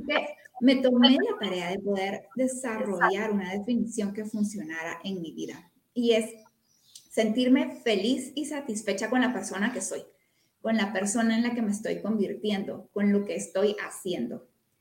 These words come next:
Sentirme dirigida e inspirada por un propósito y vivir en congruencia entre lo que pienso, en lo que digo y en lo que hago.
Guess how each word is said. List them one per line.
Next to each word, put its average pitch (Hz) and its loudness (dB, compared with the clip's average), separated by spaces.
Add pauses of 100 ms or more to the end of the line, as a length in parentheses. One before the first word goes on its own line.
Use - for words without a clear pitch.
(220)
Sentirme 220 2
dirigida 254 0
e 240 -4
inspirada 202 2
por 180 -4
un 208 2
propósito 214 -6
y 226 -4
vivir 208 0
en 226 2
congruencia 208 0
entre 196 0
lo 170 -8
que - -12
pienso, 240 0
en 175 -10
lo 170 -12
que 170 -8
digo 196 -2
y 196 -4
en 85 -8
lo - -10
que - -20
hago. - -18